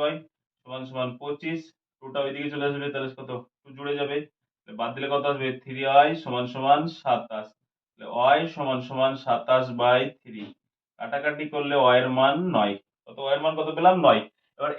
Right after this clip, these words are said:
এই y এর মানটা যে কোনো একটা সমীকরণে পুট করবো, তাই না? চলো আমরা এখানে পুট করে দিই। দুই নম্বর সমীকরণে y সমান সমান নাইন বসিয়ে x এর মান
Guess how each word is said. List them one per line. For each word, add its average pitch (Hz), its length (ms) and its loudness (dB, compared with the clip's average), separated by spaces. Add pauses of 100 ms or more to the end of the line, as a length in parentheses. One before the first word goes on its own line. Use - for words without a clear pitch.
এই 190 80 0 (220)
y 160 80 8
এর 196 140 4
মানটা 196 240 6 (100)
যে 160 120 0
কোনো 147 140 2
একটা 143 220 0
সমীকরণে 143 440 0
পুট 131 180 -6
করবো, 113 240 -8
তাই 170 140 0
না? - 60 6 (260)
চলো 147 180 -10
আমরা 156 140 -6
এখানে 147 240 -6
পুট 147 160 -14
করে 151 180 -10
দিই। 151 120 -8 (560)
দুই 123 200 -12
নম্বর 135 340 0 (2500)
সমীকরণে 123 840 -2 (1080)
y - 20 -2 (140)
সমান 123 240 -8
সমান 123 200 -4 (120)
নাইন 120 320 0 (720)
বসিয়ে 131 800 -2 (1120)
x - 40 -20 (320)
এর 131 100 0 (680)
মান 110 420 -2